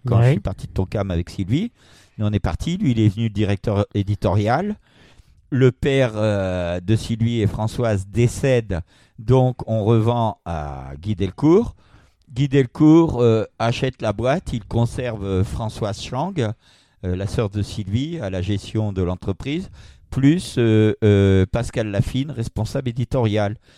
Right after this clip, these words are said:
Speaker 1: Nous, on travaille dans un autre bâtiment, euh, de chez Delcourt. Enfin, je travaille d'ici, mais quand je vais chez Delcourt, c'est un autre bâtiment.
Speaker 2: D'accord.
Speaker 1: Voilà. Et pendant ce temps-là,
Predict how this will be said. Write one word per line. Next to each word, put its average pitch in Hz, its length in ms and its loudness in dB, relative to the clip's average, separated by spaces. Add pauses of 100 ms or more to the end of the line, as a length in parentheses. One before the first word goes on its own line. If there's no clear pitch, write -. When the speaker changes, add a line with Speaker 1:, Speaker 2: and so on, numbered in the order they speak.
(180)
Speaker 1:
Nous, 113 140 0
on 127 180 2
travaille 110 360 0
dans 101 240 -2
un 101 120 -2
autre 123 160 -2
bâtiment, 110 680 -4 (120)
euh, 92 300 -2
de 104 120 2
chez 110 180 -2
Delcourt. 104 560 -2 (320)
Enfin, 101 300 -2
je 101 100 -8
travaille 107 340 0
d'ici, 113 440 -4
mais 135 120 -6
quand 117 300 0
je 101 140 -6
vais 98 80 0
chez - 180 -6
Delcourt, 101 440 -4
c'est - 140 -12
un 90 180 -10
autre 127 160 -2
bâtiment. 107 520 -8 (200)
Speaker 2:
D'accord. - 680 2
Speaker 1:
Voilà. 104 340 2 (360)
Et 175 300 6
pendant 131 340 2
ce - 120 -10
temps-là, 127 680 2